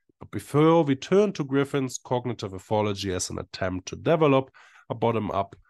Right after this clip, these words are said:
biological study of the mind, let us first look at the classical ethologists in order to understand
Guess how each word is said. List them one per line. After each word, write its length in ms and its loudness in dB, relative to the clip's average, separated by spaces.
biological 600 -4
study 440 -4
of 200 -8
the 80 -10
mind, 500 2
let 120 0
us 200 -2
first 600 -2
look 280 -2
at 120 -8
the 80 -12
classical 680 -2
ethologists 840 -6
in 80 -6
order 200 -4
to 140 -8
understand 720 -2